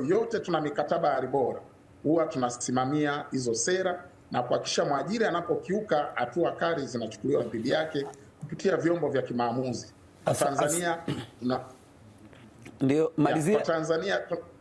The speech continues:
Speaker 1: naam, naomba nimalizie. Kwa Tanzania,
Speaker 2: Mm.
Speaker 1: tunayo Tume ya Usuluhishi na Uamuzi, C M A, inasimamia hiyo. Lakini pia tunayo Mahakama Kuu, Division ya Kazi, na yenyewe kama vyama tunapewa nafasi ya kupeleka migogoro huko.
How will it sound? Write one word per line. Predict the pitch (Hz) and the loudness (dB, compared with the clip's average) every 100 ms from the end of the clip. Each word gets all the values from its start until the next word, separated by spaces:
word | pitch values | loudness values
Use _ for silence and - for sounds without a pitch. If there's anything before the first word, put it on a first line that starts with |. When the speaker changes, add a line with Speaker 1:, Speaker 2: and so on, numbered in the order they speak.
| - - - - - - | -20 -20 -20 -20 -10 -2
Speaker 1:
naam, | 139 180 - - | 0 -2 -8 -2
naomba | 147 170 190 | 0 2 2
nimalizie. | 180 160 160 175 | 2 0 2 0
Kwa | - 131 | 2 0
Tanzania, | 165 165 160 175 226 190 | 2 2 2 0 2 0
Speaker 2:
Mm. | 175 - - - - - | -2 -8 -20 -20 -20 -4
Speaker 1:
tunayo | 143 165 180 | 0 2 2
Tume | 170 220 240 | 0 0 2
ya | 196 | 2
Usuluhishi | 165 - 160 170 165 147 | 0 2 2 2 0 0
na | |
Uamuzi, | 139 139 131 131 - - - | 0 0 0 0 -2 -4 0
C | 170 | 2
M | 143 | 2
A, | 139 107 - - - - | -2 -4 -8 -20 -12 0
inasimamia | 147 143 143 135 139 151 175 170 165 - - | 2 2 0 0 0 0 2 2 0 -6 0
hiyo. | 151 127 - - - - - - | 2 2 -2 -14 -20 -20 -20 -2
Lakini | 131 135 208 | -2 0 0
pia | 202 254 214 - | 0 2 2 2
tunayo | - 156 185 | 0 0 0
Mahakama | 170 160 185 190 151 117 - - | 0 -2 -2 0 0 -2 -6 -4
Kuu, | 202 180 - - | 2 2 0 -4
Division | 131 131 165 170 147 | -2 2 2 2 2
ya | 131 | 2
Kazi, | - 156 117 95 - - - - - | 2 2 2 -2 -12 -20 -20 -14 -2
na | 127 | 0
yenyewe | 147 170 180 170 | 2 2 2 2
kama | - 165 | 0 0
vyama | 143 170 170 156 | 2 2 2 -2
tunapewa | - 127 151 180 | 0 -2 2 2
nafasi | 143 123 147 131 | 2 0 0 0
ya | 120 | -4
kupeleka | - 123 - 110 | 0 0 2 0
migogoro | 110 113 117 113 | 0 2 2 4
huko. | 107 107 - | 2 0 -6